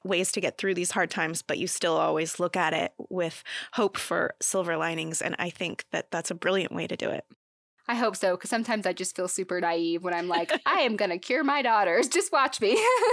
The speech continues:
Speaker 1: No,
Speaker 2: But
Speaker 1: it's not. It's the opposite of that. <laughs>
Speaker 2: No, but it, it definitely helps to not be overcome by grief all the time, to be able to,
Speaker 1: Yeah.
Speaker 2: to see the positive and look on the bright side, but still have that, you know, expectation that it's gonna be hard again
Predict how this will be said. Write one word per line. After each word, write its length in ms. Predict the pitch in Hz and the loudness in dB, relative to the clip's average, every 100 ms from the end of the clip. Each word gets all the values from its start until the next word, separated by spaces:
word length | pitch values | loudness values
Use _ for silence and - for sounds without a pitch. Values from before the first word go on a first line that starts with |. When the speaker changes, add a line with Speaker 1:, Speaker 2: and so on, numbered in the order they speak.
| 392 370 320 330 - 440 185 | 6 4 4 2 0 -2 -2
Speaker 1:
No, 240 | - - - | -2 -2 -2
Speaker 2:
But 300 | 254 208 196 | 2 4 4
Speaker 1:
it's 80 | 175 | 2
not. 200 | 151 - | 0 2
It's 180 | 403 440 | 4 6
the 260 | 440 403 | 6 6
opposite 300 | 339 - 170 | 4 2 2
of 120 | 160 - | 0 0
that. 220 | - - - - | -4 -2 -4 -2
<laughs> 840 | - 427 - 453 - - - - - - | -2 0 2 2 0 -2 -2 -4 -8 -6
Speaker 2:
No, 300 | 180 - - | -4 -4 -2
but 160 | 185 208 | 0 4
it, 200 | 254 254 | 4 4
it 80 | 262 | 4
definitely 480 | 247 240 226 214 | 2 2 0 2
helps 380 | 214 196 180 - | 2 2 2 0
to 120 | - | 2
not 320 | 330 359 302 254 | 6 6 6 2
be 320 | 254 240 - - | 0 2 0 0
overcome 800 | - 220 220 214 214 - 220 214 | 0 0 2 0 0 0 0 2
by 160 | 202 185 | 2 2
grief 320 | 180 185 - - | 0 -4 -2 0
all 240 | 175 165 | 0 0
the 100 | - | -4
time, 520 | - - - - 190 - - | -8 -6 -6 -8 -10 -12 -14
to 80 | 180 | -6
be 140 | 190 | -2
able 220 | 185 180 170 | 0 -2 -2
to, 120 | 170 | 0
Speaker 1:
Yeah. 180 | 160 185 - - - - | 0 -2 -10 -20 -14 -2
Speaker 2:
to 120 | 302 | 0
see 220 | - 330 | 4 2
the 100 | 302 | 2
positive 500 | 233 214 202 196 190 | 2 2 2 0 -2
and 120 | 196 | 0
look 160 | 196 190 | -2 0
on 100 | 190 | -2
the 60 | 170 | 0
bright 320 | 180 170 - | 0 0 0
side, 420 | 175 160 160 160 | -2 -2 -2 -4
but 140 | 165 - | -6 -4
still 240 | - 165 | -4 -4
have 240 | 170 165 | -4 -4
that, 300 | 165 165 - | -2 -2 -4
you 100 | - | -4
know, 140 | 175 165 | -4 -4
expectation 760 | 180 - 175 170 165 160 180 | -4 -4 -6 -4 -4 -4 -6
that 140 | 190 240 | -6 -6
it's 100 | - | -2
gonna 160 | 311 | 0
be 140 | 277 247 | 2 0
hard 240 | 180 170 | 0 -2
again 400 | - 147 208 | -4 -4 -4